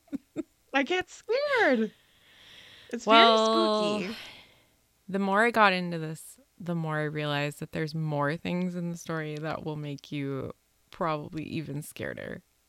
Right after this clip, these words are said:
Speaker 1: What? It
Speaker 2: Um,
Speaker 1: gets, how does it even get worse than what
Speaker 2: I
Speaker 1: it
Speaker 2: don't,
Speaker 1: was?
Speaker 2: I didn't, it's not like I did it on purpose.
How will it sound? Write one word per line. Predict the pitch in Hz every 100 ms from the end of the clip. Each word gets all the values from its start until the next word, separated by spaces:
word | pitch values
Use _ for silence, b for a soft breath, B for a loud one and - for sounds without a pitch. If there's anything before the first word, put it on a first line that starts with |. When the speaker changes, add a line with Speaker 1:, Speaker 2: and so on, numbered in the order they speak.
| _ _ _ _ _ _ _ _ _ _ -
Speaker 1:
What? | 254 359 587 -
It | -
Speaker 2:
Um, | -
Speaker 1:
gets, | 339 -
how | 254 381
does | 427 -
it | 277
even | 302 311
get | 269 240
worse | 254 247
than | - 220
what | 294
Speaker 2:
I | 339
Speaker 1:
it |
Speaker 2:
don't, | 370 370
Speaker 1:
was? | - - B B B B B B B -
Speaker 2:
I | 262
didn't, | 311 320 320
it's | 226 240
not | 277
like | 277
I | 294
did | 233 247
it | 254
on | 220
purpose. | - 185 247 135 131 185 -